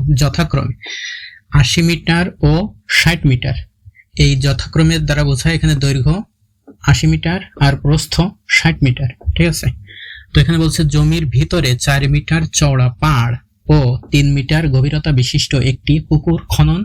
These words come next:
করা হলো। একটি মেশিন দ্বারা প্রতি সেকেন্ডে শূন্য দশমিক এক ঘনমিটার পানি শূন্য করা যায়। তাহলে এখানে ক নম্বর বলছে যে পুকুরটির গভীরতা ইঞ্চিতে প্রকাশ করো। তো এখানে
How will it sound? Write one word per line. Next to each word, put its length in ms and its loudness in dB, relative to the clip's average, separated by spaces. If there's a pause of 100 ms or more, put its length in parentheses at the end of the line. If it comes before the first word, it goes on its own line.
(360)
করা 240 2
হলো। 240 0 (840)
একটি 180 -2 (120)
মেশিন 400 0
দ্বারা 220 0 (220)
প্রতি 320 0
সেকেন্ডে 580 0 (260)
শূন্য 280 2 (100)
দশমিক 360 -2 (160)
এক 220 2
ঘনমিটার 480 0 (120)
পানি 200 2
শূন্য 240 0 (140)
করা 200 2
যায়। 200 -4 (880)
তাহলে 200 0
এখানে 220 0 (100)
ক 100 0
নম্বর 260 0
বলছে 360 -2 (460)
যে 100 4 (120)
পুকুরটির 600 0 (100)
গভীরতা 560 0 (240)
ইঞ্চিতে 420 0
প্রকাশ 320 -2
করো। 180 -6 (760)
তো 140 -4
এখানে 180 0